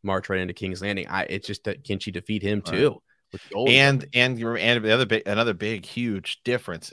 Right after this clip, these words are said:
Speaker 2: Kevin Lannister has been killed.
Speaker 1: Right.
Speaker 2: And that, and that is a bit, 'cause Kevin Lannister is killed in the Sept of Baelor in the show, but Kevin Lannister in the books is a way bigger player, a way more valuable thing. The, I d-, the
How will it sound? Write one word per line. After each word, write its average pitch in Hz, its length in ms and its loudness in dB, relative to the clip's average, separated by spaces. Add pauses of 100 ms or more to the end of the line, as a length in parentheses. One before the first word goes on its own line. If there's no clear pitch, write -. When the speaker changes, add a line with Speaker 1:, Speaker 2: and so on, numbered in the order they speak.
(100)
Speaker 2:
Kevin 120 260 -2
Lannister 113 500 -4
has 110 140 -6
been 73 220 -10
killed. 127 560 -4 (480)
Speaker 1:
Right. 95 180 -2
Speaker 2:
And 90 200 -8
that, 107 520 0
and 87 400 -6
that 95 380 0
is 90 160 -8
a 90 80 -8
bit, 98 180 -10
'cause 101 140 -12
Kevin 113 240 2
Lannister 104 340 -4
is 92 80 -10
killed 101 380 -4
in 110 160 -6
the 104 80 -6
Sept 98 240 -6
of 85 80 -8
Baelor 87 400 -6
in 85 100 -8
the 85 100 -10
show, 117 400 6
but 80 140 -8
Kevin 113 220 2
Lannister 107 360 -2
in 87 100 -8
the 85 60 -10
books 95 300 -4
is 90 80 -10
a 87 100 -6
way 98 460 0
bigger 85 320 -6
player, 67 560 -6 (480)
a 92 60 -12
way 101 320 2
more 90 160 -6
valuable 82 300 -6
thing. 69 280 -12 (1040)
The, 120 560 2
I 123 140 8
d-, 120 180 -4
the 123 600 -4